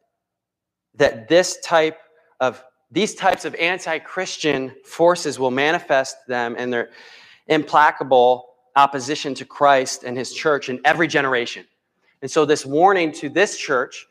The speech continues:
is the same warning to us, that there are spirits and there are people who embody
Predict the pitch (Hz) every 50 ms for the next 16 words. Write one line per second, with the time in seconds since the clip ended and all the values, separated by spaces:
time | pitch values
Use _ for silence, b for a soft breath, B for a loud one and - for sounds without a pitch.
0 | _ _ _ - 139 131 135 147 - - 175 160 160 160 151 143 147 147 143 135
1 | - 147 - 139 131 120 - - 127 - - 131 123 120 113 113 - - - -
2 | - 160 160 151 135 - - - - 135 131 131 123 120 117 - - - - 208
3 | 208 208 - 127 113 104 110 _ _ _ _ _ _ _ _ _ _ _ _ _
4 | _ _ _ _ - 175 180 175 156 143 139 131 143 151 147 165 170 170 170 151
5 | 143 143 135 -